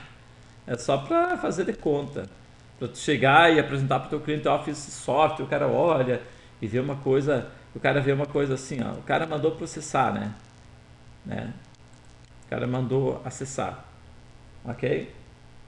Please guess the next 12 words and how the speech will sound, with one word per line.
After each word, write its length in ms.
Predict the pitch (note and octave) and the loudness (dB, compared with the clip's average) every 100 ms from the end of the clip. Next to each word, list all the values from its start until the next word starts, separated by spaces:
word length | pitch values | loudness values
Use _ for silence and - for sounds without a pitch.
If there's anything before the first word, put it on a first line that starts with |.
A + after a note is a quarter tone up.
| - | -10
Aí 260 | - D#3 E3+ | 0 2 2
acessou 540 | E3+ D#3 - F3 F#3 | 0 -6 -4 -2 0
aqui, 380 | F3+ - F#3 G3 | -2 -4 -2 -2
pá, 160 | E3+ | -2
pá, 180 | D3 D3+ | -2 -2
pá, 280 | C#3+ D#3+ F3+ | 0 0 0
processou, 800 | F3 C#3+ C#3 C3+ - D3+ F#3 - - - - - - - - - - - - | -4 -8 -8 -6 0 2 0 -4 -18 -20 -20 -20 -20 -20 -20 -20 -20 -18 -10
e 80 | |
daí 320 | B2 A#2+ A2 A#2 | -2 0 2 0
ele, 340 | B2+ C#3+ D#3 - | 2 0 -2 -6
ó, 120 | - - - | -14 -16 -16
ativo, 600 | - - - G#2+ A#2 F#2+ | -18 -16 -8 -2 -2 -2